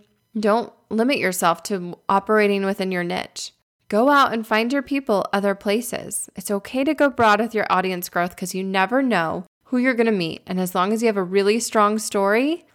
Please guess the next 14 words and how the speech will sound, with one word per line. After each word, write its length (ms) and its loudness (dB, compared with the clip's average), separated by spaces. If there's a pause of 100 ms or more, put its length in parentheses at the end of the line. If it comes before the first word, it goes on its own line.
(120)
you 340 0
will 240 4
resonate 540 0
with 160 -6
others. 560 -8 (320)
I 60 -6
hope 300 0
that 100 -4
this 320 0
episode 480 -2
was 160 -4
helpful 340 -2
for 140 -8
you. 280 -6